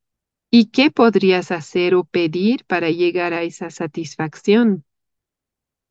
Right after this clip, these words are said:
Como siempre, si este proceso se siente muy vulnerable, no dudes en pedir apoyo o compañía empática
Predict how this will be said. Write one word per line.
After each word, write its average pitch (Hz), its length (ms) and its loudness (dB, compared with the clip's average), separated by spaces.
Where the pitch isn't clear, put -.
Como 185 320 0
siempre, 180 760 -4
si 202 260 4
este 262 220 0
proceso 196 680 -4
se 175 180 -8
siente 175 440 -6
muy 180 300 0
vulnerable, 175 920 -2
no 208 240 2
dudes 196 440 0
en 156 180 -6
pedir 175 400 -4
apoyo 170 640 -4
o 185 160 -8
compañía 170 840 -4
empática 180 960 -4